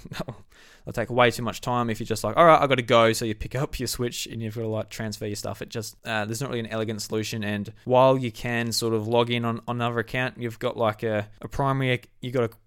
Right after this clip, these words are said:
primary console and another console that, uh, you have to,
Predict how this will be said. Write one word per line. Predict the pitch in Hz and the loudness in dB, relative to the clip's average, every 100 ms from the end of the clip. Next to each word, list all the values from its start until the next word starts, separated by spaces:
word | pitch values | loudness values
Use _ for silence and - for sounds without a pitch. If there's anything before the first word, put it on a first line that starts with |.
| - | -8
primary | - 139 135 | -2 0 -2
console | - 131 127 135 127 123 | -4 -4 -2 2 4 4
and | 117 110 113 - | 0 -6 -6 -10
another | - 120 117 | -6 -4 -4
console | 110 120 117 123 107 110 | -4 -4 -2 2 4 4
that, | 107 110 104 - | 2 2 2 0
uh, | 107 104 101 | -2 0 -2
you | 98 | -4
have | 120 113 - | -2 -4 -4
to, | 113 107 | -2 -2